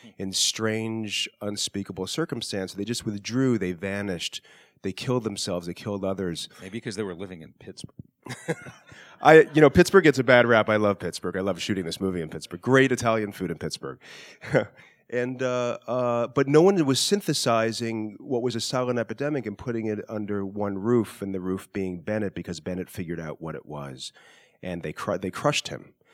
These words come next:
Speaker 1: And, you know, they crushed him in silence and in, in, in, uh, invisibility. He vanished. He went to Lodi, which is where he ends this movie. And, uh, it wasn't until I got the article and met Bennett that I realized, you know, in journalism, we have what's called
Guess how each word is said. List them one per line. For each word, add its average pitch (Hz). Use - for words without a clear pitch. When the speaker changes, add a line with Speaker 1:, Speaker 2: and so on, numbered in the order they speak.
Speaker 1:
And, 101
you 113
know, 104
they 104
crushed -
him 110
in 101
silence 107
and 95
in, 87
in, 85
in, 80
uh, 76
invisibility. 101
He 82
vanished. 95
He 92
went 87
to 82
Lodi, 80
which 78
is 85
where 80
he 80
ends 80
this -
movie. 113
And, 107
uh, 104
it 107
wasn't 123
until 123
I 113
got 107
the 98
article 113
and 95
met 90
Bennett 104
that 85
I 85
realized, 87
you 104
know, 90
in 104
journalism, 104
we 104
have 101
what's 104
called 107